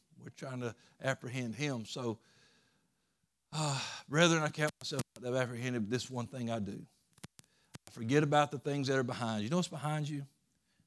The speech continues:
The mistakes, the mess-ups, the slip-ups, the,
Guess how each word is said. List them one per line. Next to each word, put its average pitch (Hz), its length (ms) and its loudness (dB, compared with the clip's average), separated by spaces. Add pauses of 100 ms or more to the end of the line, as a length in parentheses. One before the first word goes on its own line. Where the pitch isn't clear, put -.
The 101 60 -4
mistakes, 127 840 0 (2000)
the 98 80 -16
mess-ups, 123 680 -2
the 120 60 -8
slip-ups, 120 640 -2
the, 101 220 -12